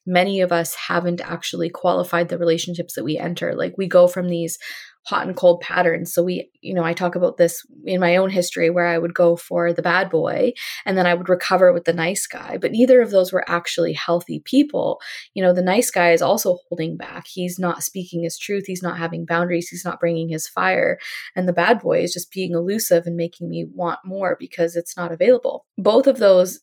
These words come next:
you know, extremes are still not an integrated person who's showing up. And so what we have to realize is that just because we feel attracted to someone or just because we feel turned on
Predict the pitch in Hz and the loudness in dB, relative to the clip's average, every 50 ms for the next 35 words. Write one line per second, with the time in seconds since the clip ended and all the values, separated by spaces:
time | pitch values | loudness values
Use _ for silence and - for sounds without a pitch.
0 | _ _ - 196 185 180 175 175 - 175 175 - - - - - - 202 226 226 | _ _ -6 -2 -2 0 0 -2 -2 -4 -4 -4 -4 -4 -4 -4 0 0 2 2
1 | 196 170 160 165 170 175 180 - - 185 180 180 - - - 214 196 190 190 185 | 2 0 -2 -4 -4 -4 -6 -4 0 0 0 0 0 -2 -2 -2 -2 0 0 -2
2 | 180 175 180 - 175 175 - 175 180 175 180 175 - 175 170 170 165 170 - - | -2 -2 -2 -4 -4 -4 -2 -4 -4 -4 -4 0 2 2 2 2 2 -2 -2 0
3 | 190 185 185 - 175 170 175 175 170 175 175 - - - 185 175 175 170 170 165 | 0 0 0 -2 -4 -4 -2 -2 -2 -2 -2 -4 -6 -4 -4 -2 -2 -2 -4 -4
4 | 165 - - - - - - - - - - - - _ - 190 190 202 190 - | -6 -6 -8 -12 -16 -18 -16 -14 -12 -12 -12 -14 -8 _ -2 0 0 0 -2 -2
5 | - 196 185 180 180 175 170 160 - _ _ _ _ - 202 220 240 226 214 202 | 2 4 4 6 8 6 6 4 2 _ _ _ _ -4 0 2 2 4 2 0
6 | - - 175 165 165 190 190 185 185 180 175 165 165 180 - - 185 180 180 180 | -4 -4 -4 -2 2 2 2 2 2 0 -2 -2 -4 -4 -4 -4 -4 -4 -4 -4
7 | - 175 170 165 - - 196 202 226 220 220 208 190 196 190 175 - 180 180 170 | -4 -4 -2 -2 -4 -4 -4 -4 -4 -4 -4 -4 -4 -4 -6 -2 -2 -2 -2 -2
8 | 170 - 196 185 185 180 - - 175 180 175 - - 170 170 170 165 165 170 180 | -4 -4 -4 -4 -4 -2 0 -2 0 0 -2 -4 -6 -6 -6 -6 -6 -6 -6 -8
9 | 180 - 208 - 202 180 180 190 185 175 - 180 170 175 - - - 185 180 175 | -8 -8 -6 -4 -4 -4 -4 -4 -6 -6 -4 -4 -6 -6 -6 -8 -6 -4 -4 -4
10 | 175 185 180 175 165 175 | -4 -4 -6 -6 -8 -10